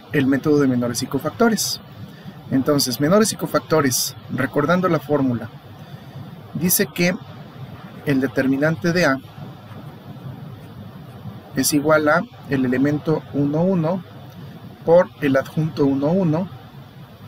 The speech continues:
más el elemento uno, dos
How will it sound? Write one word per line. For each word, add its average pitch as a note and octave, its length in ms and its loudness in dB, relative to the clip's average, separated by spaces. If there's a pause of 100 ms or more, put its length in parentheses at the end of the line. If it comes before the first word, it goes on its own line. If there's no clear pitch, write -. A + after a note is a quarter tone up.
(920)
más D3+ 640 2 (380)
el C3 160 0
elemento D3+ 680 0 (600)
uno, C#3 260 0
dos F3+ 560 0